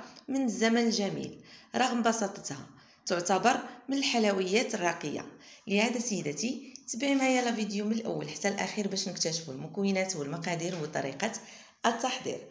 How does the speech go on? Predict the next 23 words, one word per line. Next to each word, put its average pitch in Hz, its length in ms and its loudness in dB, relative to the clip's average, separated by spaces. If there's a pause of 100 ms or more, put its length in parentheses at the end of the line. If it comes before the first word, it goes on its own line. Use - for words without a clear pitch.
(240)
وكالعادة، 180 640 2 (160)
الله 151 200 4
يسهل 202 360 0
عليكم 190 480 -4
والله 147 280 -2
يجازيكم 185 500 -4
بخير. 202 380 -6 (320)
ما 285 80 0
تنساوناش 226 640 4
من 202 80 0
لي 196 120 4
لايكات 190 320 4
ديالكم 180 460 -2
للتشجيع 185 680 0 (100)
فقط، - 240 -2 (380)
وبالبارطاج 240 800 0
علاش 190 240 2
لا، 139 200 -2 (360)
باش 220 180 4
تعم 175 240 0
الفائدة 147 520 0 (360)
على 269 160 2
الجميع. 175 460 0